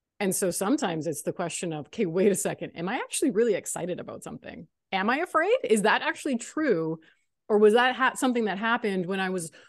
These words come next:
so excited about going on this roller coaster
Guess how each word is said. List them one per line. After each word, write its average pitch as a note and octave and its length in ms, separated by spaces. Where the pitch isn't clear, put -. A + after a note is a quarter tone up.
so - 500
excited C4+ 460
about A#3+ 320
going B3+ 260
on B3 120
this A3+ 140
roller A3+ 320
coaster G#3 640